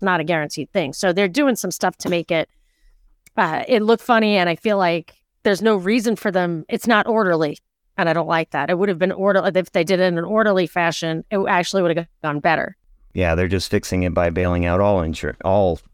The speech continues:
Speaker 2: you know, depositors.
Speaker 1: Which makes people stop caring about how it works. 'Cause I remember there was a time when there was a hundred thousand dollar limit on F D I C insurance. Now it's two hundred fifty thousand dollars. And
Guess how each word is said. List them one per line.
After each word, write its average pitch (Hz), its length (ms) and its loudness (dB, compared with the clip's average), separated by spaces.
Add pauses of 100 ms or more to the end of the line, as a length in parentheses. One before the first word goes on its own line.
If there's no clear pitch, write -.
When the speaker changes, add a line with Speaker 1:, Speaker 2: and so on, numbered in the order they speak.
Speaker 2:
you 80 120 -4
know, 78 140 0
depositors. 67 640 -6
Speaker 1:
Which 262 260 0
makes 302 220 2
people 269 340 -2
stop - 680 -2
caring 269 480 2
about 190 340 2
how 196 180 0
it 196 40 0
works. 254 200 2
'Cause 226 200 0
I 233 140 4
remember 262 420 2
there 220 100 0
was 196 100 -2
a 208 60 -4
time 190 440 -2
when 180 520 0
there 196 140 2
was 170 100 -2
a 175 40 -4
hundred 214 260 0
thousand 202 280 2
dollar 214 300 4
limit 185 400 0 (600)
on 190 220 2
F 190 140 2
D 233 140 0
I 220 100 4
C 214 160 -4
insurance. 175 400 -2
Now 196 140 2
it's 196 80 -4
two - 100 -6
hundred 220 220 -2
fifty 233 240 -2
thousand 170 320 2
dollars. 170 440 0
And 180 420 -2